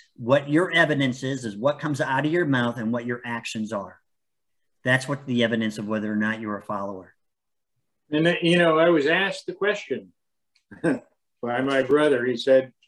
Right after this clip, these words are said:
Speaker 2: "You're a Christian, right?" And I said, "No, wrong. I'm a follower of Jesus." And he didn't understand that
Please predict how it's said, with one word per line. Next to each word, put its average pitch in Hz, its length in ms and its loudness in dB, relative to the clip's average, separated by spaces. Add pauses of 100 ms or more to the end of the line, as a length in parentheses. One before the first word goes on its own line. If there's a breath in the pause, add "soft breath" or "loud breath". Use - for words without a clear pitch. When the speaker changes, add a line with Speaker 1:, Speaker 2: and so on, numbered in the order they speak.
(160)
Speaker 2:
"You're 214 240 6
a - 60 -8
Christian, 190 440 -2
right?" 208 300 -6 (380)
And 135 120 -8
I 143 80 -6
said, 135 300 -4
"No, 151 240 -2
wrong. 139 460 -6 (680)
I'm 156 180 -4
a 170 100 -2
follower 151 580 2
of 127 120 2
Jesus." 123 680 -8 (880)
And 127 400 0
he 135 240 -2 (280)
didn't 147 280 0
understand 135 680 0
that 139 240 2